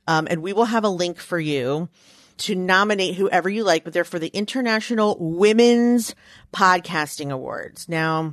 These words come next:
the International Women's Podcasting Awards was created to help women achieve unprecedented success in their podcasting lives. Like the Skylark,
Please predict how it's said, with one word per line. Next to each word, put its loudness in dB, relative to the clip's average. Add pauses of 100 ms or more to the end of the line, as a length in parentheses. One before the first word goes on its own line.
(160)
the 0
International 2
Women's 0
Podcasting -2
Awards -2
was -2
created -2
to -2
help 0
women 4
achieve -4
unprecedented -4
success 2 (280)
in -4
their 4
podcasting -6
lives. -6 (320)
Like 4
the 2
Skylark, 2